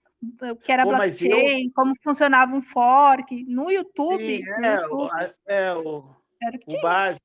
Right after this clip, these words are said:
Speaker 2: assim, então, era ele.
Speaker 1: É,
Speaker 2: Mas,
Speaker 1: era
Speaker 2: enfim,
Speaker 1: ele.
Speaker 2: é, eu, se você procurar lá no grupo do Facebook, eu acredito que vai encontrar post meu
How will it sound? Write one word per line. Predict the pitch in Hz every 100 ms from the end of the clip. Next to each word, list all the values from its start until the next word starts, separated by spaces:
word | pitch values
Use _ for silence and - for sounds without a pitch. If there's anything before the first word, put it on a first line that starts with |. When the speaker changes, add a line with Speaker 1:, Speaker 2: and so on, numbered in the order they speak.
| -
Speaker 2:
assim, | 143 160
então, | 156 156 143 143
era | 143 147 165
ele. | 269
Speaker 1:
É, | 254 269 269 247 254 -
Speaker 2:
Mas, | 233 - -
Speaker 1:
era | 247 240 -
Speaker 2:
enfim, | 554
Speaker 1:
ele. | 440 339 _ 302 311 320 160
Speaker 2:
é, | 156 _ _ 170
eu, | 180 254
se | 247 190
você | 196 214
procurar | 214 208 196 190 190
lá | 185 180
no | 170
grupo | 160 190 - 156
do | 139 135
Facebook, | - 151 139 135 185 220 -
eu | 156 175
acredito | 175 185 160 185 202
que | 214 202
vai | 196 208
encontrar | 202 208 196 196 196
post | 196 196 196 175
meu | 190